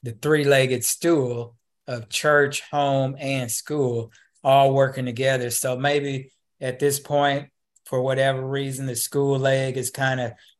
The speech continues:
gotten weak a little bit, but there's those other two legs that can help, uh, keep those kids positive-minded and keep them looking to the future. One thing that it takes for church members, that's all of us,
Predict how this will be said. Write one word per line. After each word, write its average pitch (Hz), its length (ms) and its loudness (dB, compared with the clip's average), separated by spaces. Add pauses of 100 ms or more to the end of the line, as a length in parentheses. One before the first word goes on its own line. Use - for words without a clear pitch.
gotten 131 380 -4
weak 143 320 -2
a 139 40 -2
little 139 240 2
bit, 135 500 0 (160)
but 127 180 -4
there's 143 240 0
those 135 240 -4
other 139 220 -2
two 127 260 -10
legs 127 340 -2
that 123 140 -6
can 120 160 -8
help, 127 300 -2 (280)
uh, 120 260 -8 (500)
keep 143 260 -6
those 135 260 -2
kids 135 440 -4
positive-minded 127 1200 -4 (280)
and 120 140 -10
keep 131 260 -6
them 123 200 -4
looking 123 300 -4
to 127 140 -8
the 120 120 -6
future. 127 600 -6 (260)
One 165 240 0
thing 160 200 2
that 147 140 4
it 139 140 -4
takes 139 320 -6
for 127 160 -8
church 143 360 -2
members, 123 340 -4
that's 127 200 -2
all 135 320 4
of 117 140 -2
us, 117 220 -6